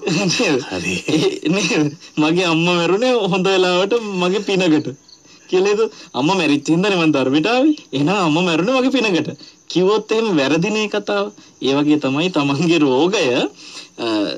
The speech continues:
Speaker 1: මගේ පිනකට තමයි මට මේ රෝගය හැදුනේ. ඒ නිසා තමයි මං අද ධර්මයට ආවේ කියලා හිතන්න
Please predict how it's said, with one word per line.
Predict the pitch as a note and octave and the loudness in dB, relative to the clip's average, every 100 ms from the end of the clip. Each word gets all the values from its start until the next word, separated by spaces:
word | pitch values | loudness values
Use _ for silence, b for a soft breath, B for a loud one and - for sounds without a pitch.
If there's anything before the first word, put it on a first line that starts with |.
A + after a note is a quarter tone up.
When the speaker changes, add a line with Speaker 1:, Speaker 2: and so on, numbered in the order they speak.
| - | -10
Speaker 1:
මගේ | A#2 B2 A#2+ D3+ F#3 F#3 - | -6 -4 0 0 2 0 -4
පිනකට | - C3 C#3+ D#3 F3+ F#3 | -4 0 0 0 0 0
තමයි | F#3 F#3+ G3+ | 0 0 0
මට | F#3 D#3+ | 0 0
මේ | F3 F3+ | 0 2
රෝගය | E3+ D3 D3 E3 | 2 2 2 2
හැදුනේ. | E3+ E3 F#3 E3 | 0 0 0 2
ඒ | |
නිසා | D3 D3+ F3 | 2 2 0
තමයි | E3+ F3+ | 0 0
මං | F3+ E3+ E3+ | 0 0 0
අද | E3+ | 0
ධර්මයට | E3 D#3+ E3 | 2 0 0
ආවේ | D#3+ E3 E3 | 0 2 0
කියලා | D#3 D#3+ | 2 0
හිතන්න | D#3+ D#3 E3+ E3+ | 2 0 0 0